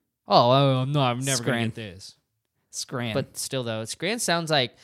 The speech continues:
Speaker 1: more like scraps more than anything. Like, it doesn't sound like food you wanna eat.
Speaker 2: Exactly.
Speaker 1: You know?
Speaker 2: So
Speaker 1: It's,
Speaker 2: get
Speaker 1: it's
Speaker 2: sc-, let's scrounge
Speaker 1: let's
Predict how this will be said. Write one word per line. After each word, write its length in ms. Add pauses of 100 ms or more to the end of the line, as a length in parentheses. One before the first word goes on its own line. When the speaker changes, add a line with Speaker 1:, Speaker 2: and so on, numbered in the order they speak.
(220)
Speaker 1:
more 120
like 140
scraps 600
more 140
than 100
anything. 360
Like, 180
it 60
doesn't 160
sound 140
like 120
food 220
you 100
wanna 300 (100)
eat. 120
Speaker 2:
Exactly. 520
Speaker 1:
You 160
know? 300 (100)
Speaker 2:
So 140
Speaker 1:
It's, 80
Speaker 2:
get 80
Speaker 1:
it's 140
Speaker 2:
sc-, 280
let's 180
scrounge 480
Speaker 1:
let's 200